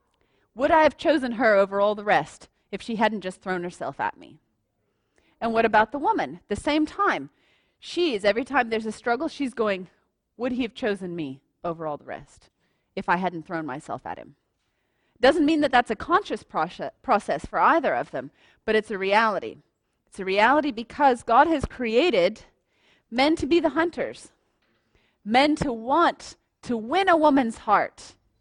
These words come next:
And he's created women to want to be won, to want to be treasured, to want to be nourished. A man feels respected when he knows he had to throw himself out there. He had to take a risk.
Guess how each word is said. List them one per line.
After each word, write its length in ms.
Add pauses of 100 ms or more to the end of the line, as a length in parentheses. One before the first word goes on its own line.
(680)
And 260 (280)
he's 240
created 420
women 380 (300)
to 120
want 300
to 100
be 140
won, 440 (560)
to 120
want 300
to 60
be 140
treasured, 640
to 100
want 200
to 60
be 160
nourished. 720 (400)
A 60
man 260
feels 280
respected 720 (500)
when 260
he 140
knows 440
he 160
had 180
to 100
throw 260
himself 420
out 260
there. 340
He 100
had 220
to 60
take 280
a 80
risk. 440